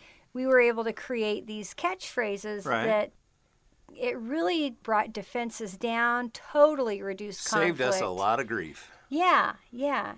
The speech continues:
Speaker 1: And
Speaker 2: Yeah.
Speaker 1: we were able to get to the issues right away. And a lot of times these catchphrases were connected to things in each of our past. Being able to label,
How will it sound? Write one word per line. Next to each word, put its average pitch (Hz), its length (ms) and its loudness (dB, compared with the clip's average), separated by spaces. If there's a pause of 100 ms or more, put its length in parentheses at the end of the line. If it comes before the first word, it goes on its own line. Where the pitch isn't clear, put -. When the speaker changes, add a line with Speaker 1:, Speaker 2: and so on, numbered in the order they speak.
Speaker 1:
And 220 140 -6
Speaker 2:
Yeah. 226 40 -4
Speaker 1:
we 240 120 -6
were 254 120 -2
able 277 300 2
to 247 100 4
get 247 280 -4
to - 120 -8
the 233 200 -8
issues 226 360 -8
right 226 260 2
away. 233 380 -2
And 214 160 -6
a 202 80 -2
lot 208 280 2
of 320 100 0
times 311 460 -2
these 240 200 -8
catchphrases 226 720 -4
were 220 180 -4
connected 214 480 -8
to 220 80 -4
things 208 520 -8
in 214 160 -8
each 208 280 -10
of 196 120 -4
our 180 180 -2
past. - 800 -6 (220)
Being 262 200 -2
able 247 300 0
to 240 160 -10
label, 226 640 2